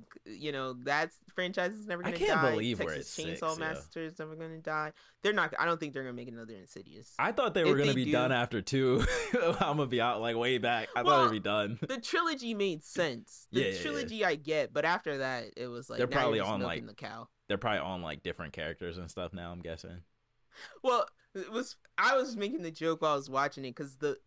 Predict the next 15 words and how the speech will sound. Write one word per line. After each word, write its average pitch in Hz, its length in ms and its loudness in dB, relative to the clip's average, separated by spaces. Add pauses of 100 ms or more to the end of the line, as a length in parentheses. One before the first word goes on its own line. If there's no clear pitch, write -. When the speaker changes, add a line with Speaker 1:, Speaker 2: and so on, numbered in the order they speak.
Speaker 1:
the, 143 360 2
when, 156 260 -4 (440)
when 165 200 -2
the 151 100 -2
fifth - 460 -6
key 214 260 -8
came 147 320 -4
out, 117 300 -6 (1080)
I 175 180 6
was 160 160 0
like, 139 300 2 (760)
"Okay, 147 300 2
now 180 400 4
you're 208 220 2
like," 143 400 2